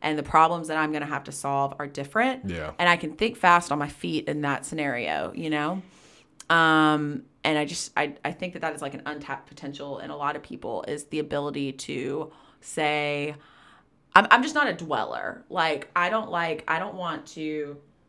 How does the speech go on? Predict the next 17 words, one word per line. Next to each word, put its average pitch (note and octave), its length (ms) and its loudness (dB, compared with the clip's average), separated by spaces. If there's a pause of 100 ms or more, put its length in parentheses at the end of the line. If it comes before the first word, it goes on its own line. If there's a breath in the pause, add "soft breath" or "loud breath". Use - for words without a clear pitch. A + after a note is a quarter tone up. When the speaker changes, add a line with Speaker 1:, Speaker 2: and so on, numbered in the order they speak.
(560 soft breath)
Speaker 1:
if F#3 100 -4
I'm G3 180 6
sad, E3+ 480 6
I D#3+ 120 2
don't F3 120 -2
wanna D#3+ 140 -4
be C3+ 100 -8
sad - 300 -4
anymore. - 500 -10
Like, E3 240 2
I'm F3 160 4
gonna F3+ 160 -2
find E3+ 180 0
a D#3 40 -4
way D#3 300 -2
to, D3 120 -8
like, C#3+ 400 -4